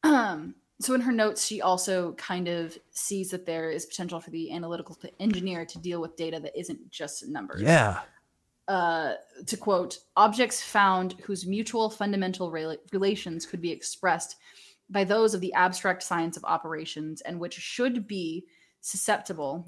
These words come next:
Speaker 1: to adaptation to the action of operating notation and mechanism of the engine." She's literally just imagining a modern day computer more than a hundred years before it's
Speaker 2: Right.
Speaker 1: possible.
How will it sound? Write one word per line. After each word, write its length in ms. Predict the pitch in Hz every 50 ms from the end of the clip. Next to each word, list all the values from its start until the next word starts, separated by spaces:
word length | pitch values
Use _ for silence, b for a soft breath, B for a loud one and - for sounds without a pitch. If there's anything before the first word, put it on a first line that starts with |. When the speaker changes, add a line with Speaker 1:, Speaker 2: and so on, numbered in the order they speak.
| 175
Speaker 1:
to 160 | - - 196 160
adaptation 840 | 165 190 190 180 - - - - 254 254 254 - - 175 165 165 165 -
to 80 | - 165
the 120 | 165 -
action 380 | - 165 170 170 - - 170 165
of 60 | - -
operating 480 | 175 175 170 - 165 160 165 160 160
notation 760 | 160 160 160 160 - 175 160 156 - - 160 151 151 156 151 - _ _ -
and 160 | 160 170 165
mechanism 640 | 165 160 160 - 151 156 151 - 147 - - - - -
of 160 | - 151 -
the 120 | - -
engine." 240 | - - - - - -
She's 240 | - 233 233 208
literally 320 | 233 262 254 247 240 226 214
just 180 | 185 190 185
imagining 380 | 208 190 175 170 165 175 165 160
a 20 |
modern 220 | 160 156 156 160 160
day 80 | 156
computer 340 | 151 - 170 - 160 156 151
more 140 | 156 160 160
than 100 | 156 156
a 40 | 151
hundred 360 | - 196 190 175 170 165 160 160
years 160 | 156 156 -
before 360 | - - - - 104 90 - -
it's 80 | - 113
Speaker 2:
Right. 320 | 131 156 143 113 104 95
Speaker 1:
possible. 200 | - - -